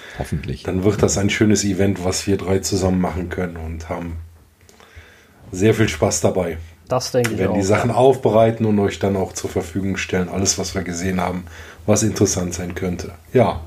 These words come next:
Speaker 2: also ich
Speaker 1: Mhm.
Speaker 2: freue mich sehr drauf.
Speaker 3: Vielleicht sogar die ersten Eindrücke schon von den Betas. Sie werden ja in der Regel auch ziemlich zeitnah released.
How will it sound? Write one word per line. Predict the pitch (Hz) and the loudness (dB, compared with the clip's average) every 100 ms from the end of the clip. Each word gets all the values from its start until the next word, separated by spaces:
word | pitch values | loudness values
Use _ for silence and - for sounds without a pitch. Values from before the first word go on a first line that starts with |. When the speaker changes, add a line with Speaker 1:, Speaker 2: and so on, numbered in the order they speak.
| - | -10
Speaker 2:
also | 95 101 | 0 2
ich | 107 73 | 2 2
Speaker 1:
Mhm. | |
Speaker 2:
freue | 107 104 | 2 2
mich | 98 - | 0 -4
sehr | 92 - | -6 -6
drauf. | - - - - - | -8 -16 -16 -14 -6
Speaker 3:
Vielleicht | 117 123 | 0 2
sogar | - 135 | 4 4
die | 120 | 4
ersten | 113 123 110 | 2 0 -2
Eindrücke | 92 113 113 113 113 | -4 -4 -2 -2 -2
schon | - 107 | -2 -2
von | 107 | 0
den | 107 101 | 0 2
Betas. | 104 123 139 123 | 2 2 4 4
Sie | - 104 | 4 0
werden | 107 | 0
ja | |
in | 107 | 0
der | 95 95 | -2 -2
Regel | 98 | -2
auch | 82 90 - | 0 -2 -2
ziemlich | - 110 - | -4 -4 -4
zeitnah | - 104 107 110 | 0 0 0 0
released. | 101 101 120 170 - | 0 2 2 0 -2